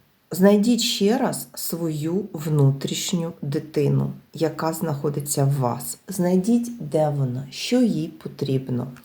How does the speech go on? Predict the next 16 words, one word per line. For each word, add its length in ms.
чому 280
вона 260
схована 680
у 40
вас, 460
що 360
їй 300
в 160
даний 380
момент 440
хочеться, 840
а 100
це 200
означає, 800
як 280
це? 180